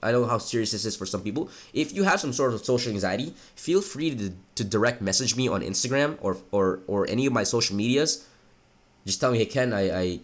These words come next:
I listened to your social anxiety podcast. It, it really helped me out. I,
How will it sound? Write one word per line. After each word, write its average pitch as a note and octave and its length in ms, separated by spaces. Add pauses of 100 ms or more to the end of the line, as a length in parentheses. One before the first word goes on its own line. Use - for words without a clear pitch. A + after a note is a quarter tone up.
I F2 40
listened G#2+ 280
to - 60
your G#2 100
social G#2 300
anxiety F#2+ 280
podcast. A#2+ 600
It, D#2+ 260
it E2+ 100
really G2 220
helped G2+ 160
me F#2+ 120
out. A2+ 260
I, - 140